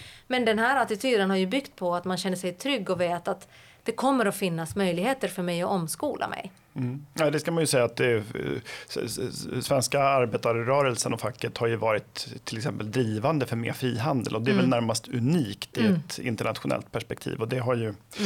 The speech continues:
Speaker 2: som, som en gammal finansminister skulle sagt, tjänat Sverige väl.
Speaker 1: Ja.
Speaker 2: <laughs> Eh, ska komma in lite på skatter också. L O propagerar gärna för högre skatter. Samtidigt visar ju forskning från bland annat I F A U att skatterna på arbete är skadligt höga, och inte bara ett samhällsperspektiv utan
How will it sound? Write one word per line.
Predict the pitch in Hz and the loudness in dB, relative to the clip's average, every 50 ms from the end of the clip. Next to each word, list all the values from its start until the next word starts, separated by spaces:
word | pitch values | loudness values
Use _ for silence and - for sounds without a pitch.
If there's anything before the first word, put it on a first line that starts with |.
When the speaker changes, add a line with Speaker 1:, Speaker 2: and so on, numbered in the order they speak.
| 185 170 165 - - - - - - - - | 0 0 0 -4 -6 -10 -10 -12 -14 -16 -14
Speaker 2:
som, | - - - 139 131 123 127 120 | -8 -2 0 2 2 2 0 0
som | - 151 135 | 0 2 4
en | 131 | 6
gammal | 131 131 131 123 | 6 6 6 4
finansminister | 113 123 131 123 117 - 123 117 113 113 - 123 117 113 | 4 4 4 4 4 2 2 0 0 0 2 2 2 2
skulle | 110 - - 131 120 | 0 0 0 0 2
sagt, | - 123 120 - - | 2 0 0 0 0
tjänat | - 135 131 127 123 - | 2 2 2 2 0 2
Sverige | - 131 123 120 120 | 4 4 4 4 4
väl. | 127 147 - - - - - - - - - - | 4 2 2 0 -4 -8 -14 -8 -6 -4 -4 -2
Speaker 1:
Ja. | 196 185 - - - | -2 -2 -2 -2 0
Speaker 2:
<laughs> | 131 165 165 - - - - 208 - - - 262 - - - 381 - 339 339 320 294 - - 208 - - - 147 - | 2 2 4 4 4 2 2 0 0 0 -4 -6 -6 -8 -12 -10 -6 -6 -6 -6 -6 -6 -6 -6 -6 -6 -6 -4 -2
Eh, | - 147 151 156 160 160 - - 190 175 | 2 4 4 6 6 4 4 2 2 2
ska | - - 180 | 2 0 2
komma | 156 196 202 | 2 4 4
in | 196 196 | 4 4
lite | 196 190 - | 2 2 0
på | 190 | 0
skatter | - 220 196 196 - 208 175 | 2 2 0 2 4 6 6
också. | 147 - 165 160 | 6 6 6 4
L | 185 196 196 | 6 6 4
O | 190 | 4
propagerar | 190 - 190 170 143 135 123 | 2 2 0 2 4 6 6
gärna | 123 123 117 120 | 6 6 4 4
för | - 131 123 120 - - | 4 4 2 2 2 -2
högre | - 123 120 113 110 113 120 | 0 0 2 2 2 0 -2
skatter. | - - 127 120 - - - - - - | 0 -2 -2 -4 -4 -2 0 0 0 2
Samtidigt | - - - 156 147 131 - 190 190 185 | 0 0 2 2 2 2 0 0 0 0
visar | 190 151 - - 131 | 0 0 2 2 2
ju | 123 120 | 2 0
forskning | 120 - 123 117 - - 117 | 0 0 -2 -2 0 -2 -2
från | 113 113 | 0 2
bland | 120 117 | 2 2
annat | 110 - | 2 2
I | - - 131 | 0 0 0
F | 127 - - | 0 0 2
A | 165 165 151 151 160 185 | 2 4 4 4 4 4
U | 196 190 - | 4 2 2
att | 139 135 127 131 - - - - | 2 0 0 -2 -6 -14 -12 -8
skatterna | 147 - - 143 - - 123 113 | -8 -4 -4 -4 -2 0 -2 -2
på | - 120 | 0 0
arbete | 131 139 120 113 117 113 117 - - - - - | 2 2 2 2 0 -2 -2 -4 -6 -6 -4 -2
är | 127 117 | -2 -2
skadligt | - - 165 175 156 135 139 185 226 - | 0 2 2 2 4 2 2 0 -2 -2
höga, | - 127 113 107 - 120 | 0 0 0 0 0 0
och | 123 | 0
inte | 120 110 123 | 0 -2 -2
bara | 117 127 123 | 0 0 0
ett | 117 - | 0 0
samhällsperspektiv | - 151 139 127 127 120 117 - - 117 - - 131 - - 226 190 123 | 0 0 2 2 2 0 0 -2 -4 -6 -4 -6 -8 -4 -4 -2 -2 -2
utan | 113 - 127 123 123 120 | -2 -2 0 -2 -2 -2